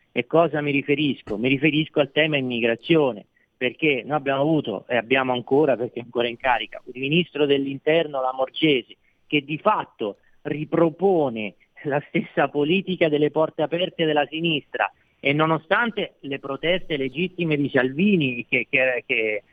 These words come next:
insomma, è uno dei leader dei principali partiti che ti sostiene, Draghi la tutela senza battere ciglio, francamente io lì ho visto un'operazione molto politica tesa ad indebolirlo.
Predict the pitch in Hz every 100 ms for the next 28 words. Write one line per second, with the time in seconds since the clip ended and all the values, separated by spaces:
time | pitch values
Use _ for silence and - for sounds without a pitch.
0 | _ - 143 139 - 143 175 190 156 151
1 | 170 208 175 165 139 147 147 151 147 156
2 | 160 180 175 156 - 196 180 160 - 151
3 | 165 - 208 139 110 _ _ - 170 208
4 | 175 151 151 147 170 165 202 185 147 135
5 | 170 175 - 143 165 160 - 170 220 -
6 | 143 135 131 123 _ - - - 190 190
7 | 214 196 180 180 165 160 175 156 175 156
8 | 143 165 - 143 135 156 170 170 170 156
9 | 147 151 202 190 165 175 170 175 156 151
10 | 147 143 139 143 135 127 127 127 123 120
11 | 113 104 101 107